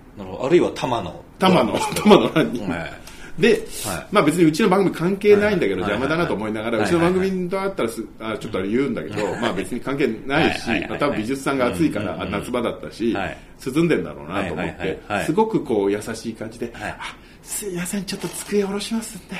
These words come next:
Speaker 1: はい。
Speaker 2: ちょっとだけどいてもらっていいですか？」
Speaker 1: はい。はい。
Speaker 2: っていうふうに言ったら、
Speaker 1: はい。
Speaker 2: そ-、
Speaker 1: はい。
Speaker 2: したら、ふって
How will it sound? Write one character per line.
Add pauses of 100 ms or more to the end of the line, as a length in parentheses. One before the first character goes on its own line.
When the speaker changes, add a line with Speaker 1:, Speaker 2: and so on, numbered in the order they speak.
(140)
Speaker 1:
は
い。
Speaker 2:
ち
ょ
っ (160)
と
だ
け
ど
い
て
も
ら
っ
て
い
い
で
す
か？」
Speaker 1:
は
い。
は
い。
Speaker 2:
っ
て
い
う
ふ
う
に
言
っ
た
ら、
Speaker 1:
は
い。
Speaker 2:
そ-、
Speaker 1:
は
い。 (280)
Speaker 2:
し
た
ら、
ふ
っ
て